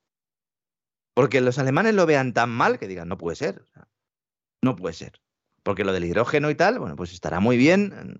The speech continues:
Hay gente que dice que es el futuro, me parece estupendo, pero no es el presente. Y hay que tomar decisiones para el presente,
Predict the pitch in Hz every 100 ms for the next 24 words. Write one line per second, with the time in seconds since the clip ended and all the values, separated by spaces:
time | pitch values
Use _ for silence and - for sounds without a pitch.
0 | - 98 104 127 123 120 123 135 127 127
1 | 123 - 143 156 180 - - 90 107 104
2 | 101 104 113 143 135 147 214 135 104 131
3 | 139 113 101 180 285 - 73 _ _ _
4 | _ _ _ _ _ _ _ _ _ _
5 | _ _ - 117 170 156 147 120 117 202
6 | 277 285 - 110 110 107 104 165 165 110
7 | 80